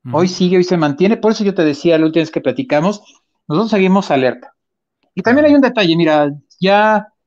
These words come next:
Speaker 2: ya estamos sobre esa, sobre esa determinación. Ya se le notificó al juez de distrito,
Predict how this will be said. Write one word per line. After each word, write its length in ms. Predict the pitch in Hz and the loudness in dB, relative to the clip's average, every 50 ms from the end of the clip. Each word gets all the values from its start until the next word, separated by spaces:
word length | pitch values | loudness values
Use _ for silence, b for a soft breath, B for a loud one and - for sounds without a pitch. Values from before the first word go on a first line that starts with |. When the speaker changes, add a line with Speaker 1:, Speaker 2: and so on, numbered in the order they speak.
| _ _ _ | _ _ _
Speaker 2:
ya 160 | 165 196 226 | 0 0 0
estamos 460 | 220 220 - 226 220 226 214 202 185 | 0 0 0 0 2 2 2 0 -2
sobre 420 | - - 160 151 156 151 156 160 | -2 -2 0 0 0 2 2 0
esa, 580 | 170 170 - - 170 170 160 143 139 135 131 135 - | 0 -2 -2 -2 0 2 2 2 2 0 -2 -6 -8
sobre 260 | - 160 156 156 170 | -6 -4 -2 -2 -2
esa 340 | 175 175 - 180 170 160 151 | -2 -2 -2 0 0 0 -2
determinación. 880 | 131 139 135 - 131 123 131 135 131 127 123 123 - - 131 120 139 | -4 -6 -6 -6 -6 -6 -4 -4 -4 -4 -6 -8 -8 -10 -8 -8 -4
Ya 140 | 143 185 196 | -2 -2 -4
se 140 | 196 190 196 | -2 -2 -4
le 100 | 175 160 | -4 -4
notificó 480 | 147 139 135 - 131 - 139 131 - 160 | -4 -8 -10 -12 -14 -16 -16 -8 -6 -6
al 120 | 156 160 | -6 -4
juez 160 | - 165 147 143 | -4 -6 -4 -4
de 80 | 139 | -8
distrito, 640 | 135 123 120 - _ 180 196 202 202 240 254 247 - | -10 -10 -12 -12 _ -6 -6 -6 -6 -8 -10 -10 -16